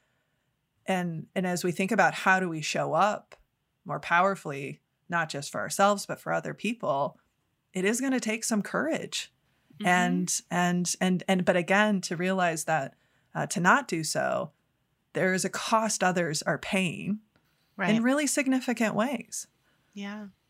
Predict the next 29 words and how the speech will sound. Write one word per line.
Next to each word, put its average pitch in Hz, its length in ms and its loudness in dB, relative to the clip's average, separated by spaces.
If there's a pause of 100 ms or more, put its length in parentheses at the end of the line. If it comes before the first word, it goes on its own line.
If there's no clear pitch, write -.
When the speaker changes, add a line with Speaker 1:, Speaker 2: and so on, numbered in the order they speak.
(180)
Speaker 2:
yeah. 190 220 -14 (720)
Uh, 185 240 -6
I 190 60 -4
heard 190 260 -2 (220)
Brené 190 260 0
Brown 180 300 0
one 185 140 -4
time 175 500 -4 (1040)
say, 175 680 -2
"If 190 280 -4
you 190 100 -2
think 254 260 -2
you're 233 140 2
being 190 300 0
brave 170 480 0
and 165 120 -6
you're 160 120 -4
not 156 200 0
being 170 220 -6
vulnerable, 147 800 -4 (220)
then 180 100 -6
you're 185 100 0
not 175 100 0
Speaker 1:
Mm-hmm. 165 60 -2
Speaker 2:
really 160 180 0
being 139 200 -6
brave, 107 460 -4 (400)
because 165 280 -8
bravery 160 460 -6